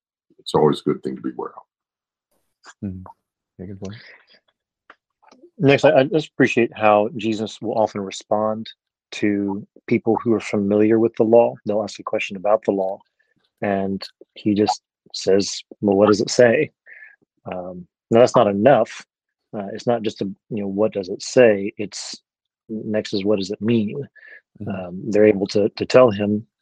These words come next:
Speaker 3: uh, what Moses commanded, he asked them in verse three, wh-, which tells you that, that Jesus expected people to, uh, to appeal to the authority of scriptures for these kinds of questions.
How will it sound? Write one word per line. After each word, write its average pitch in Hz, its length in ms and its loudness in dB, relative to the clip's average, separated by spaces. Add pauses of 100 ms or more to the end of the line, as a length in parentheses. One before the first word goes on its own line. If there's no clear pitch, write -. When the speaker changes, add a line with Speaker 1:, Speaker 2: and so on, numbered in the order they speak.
(340)
Speaker 3:
uh, 95 140 -6
what 101 260 -4
Moses 113 340 4
commanded, 107 680 2 (120)
he 104 160 0
asked 98 240 -6
them 104 120 -4
in 98 60 -4
verse 95 320 -6
three, 110 260 4 (460)
wh-, 120 160 -2
which 117 160 0
tells 131 180 6
you 113 100 8
that, 110 200 2
that 120 140 -2
Jesus 113 320 -2
expected 113 500 -2
people 110 320 -4
to, 104 380 -2 (640)
uh, 98 320 -8 (1000)
to 117 120 6
appeal 123 320 6
to 107 100 -4
the 104 80 2
authority 113 320 2
of 98 80 -4
scriptures - 580 -4 (140)
for 113 140 -2
these 113 180 4
kinds 113 300 -2
of 107 200 0
questions. 131 520 -2